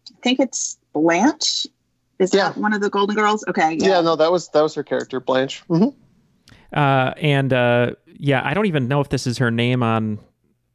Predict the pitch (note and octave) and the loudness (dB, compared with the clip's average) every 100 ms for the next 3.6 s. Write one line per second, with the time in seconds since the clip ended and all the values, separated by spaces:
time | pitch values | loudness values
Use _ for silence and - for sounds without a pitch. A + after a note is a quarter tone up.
0 | _ _ B2 - D3 B2 G#2+ G2+ G#2+ G#2+ | _ _ -6 0 0 2 0 0 0 0
1 | G#2+ C3+ B2+ G#2 G#2 G#2+ - A2+ A2 G#2+ | 0 -2 0 0 0 -2 0 2 2 0
2 | - _ C3+ B2 B2+ - G#2+ - A#2 G#2+ | -4 _ 0 2 2 -2 -4 -2 0 0
3 | A2 A2+ A#2+ G#2+ G#2 G#2+ | 0 2 2 2 0 -2